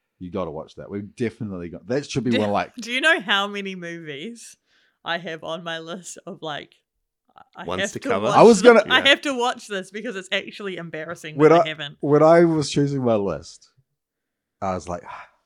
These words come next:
Speaker 1: Jurassic Park, that's such an obvious one."
Speaker 3: Mm.
Speaker 1: Uh, I thought you guys were gonna have it on, on, on
Speaker 2: Nah.
Speaker 1: but that, I'm, you know, I'm happy. I'm happy you didn't.
Speaker 3: No.
Speaker 1: 'cause
Speaker 3: It is one of my
Speaker 2: You're
Speaker 3: all-time
Speaker 2: unique.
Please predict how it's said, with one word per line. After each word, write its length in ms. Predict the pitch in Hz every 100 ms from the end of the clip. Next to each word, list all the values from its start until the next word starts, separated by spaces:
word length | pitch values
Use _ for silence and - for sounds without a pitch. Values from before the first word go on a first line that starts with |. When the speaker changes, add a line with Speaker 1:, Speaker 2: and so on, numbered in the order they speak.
| _
Speaker 1:
Jurassic 360 | 104 101 101
Park, 260 | - 90 -
that's 200 | 76 -
such 280 | - 90 -
an 100 | 87
obvious 500 | 87 87 82 85 -
one." 300 | - - 67 _ _ -
Speaker 3:
Mm. 280 | 101 98 - _
Speaker 1:
Uh, 100 | 101 87 -
I 60 |
thought 140 | 110 117
you 140 | 101
guys 180 | 95 92
were 60 | 92
gonna 120 | 87
have 120 | 85
it 80 | 80
on, 240 | 85 85 -
on, 360 | 85 85 82 85
on 260 | 82 82 80
Speaker 2:
Nah. 300 | 80 165 170 - _ _ _ _ _
Speaker 1:
but 100 | - -
that, 120 | -
I'm, 240 | - 85 101 98 95
you 100 | 92
know, 60 |
I'm 100 | 85
happy. 220 | 95 101 69
I'm 100 | 82
happy 160 | 87
you 100 | 82
didn't. 240 | 82 78 -
Speaker 3:
No. 180 | - - -
Speaker 1:
'cause 320 | - 73 - -
Speaker 3:
It 120 | 113
is 120 | 165
one 100 | 160
of 40 | 120
my 60 |
Speaker 2:
You're 40 | 98
Speaker 3:
all-time 220 | 95
Speaker 2:
unique. 60 | 90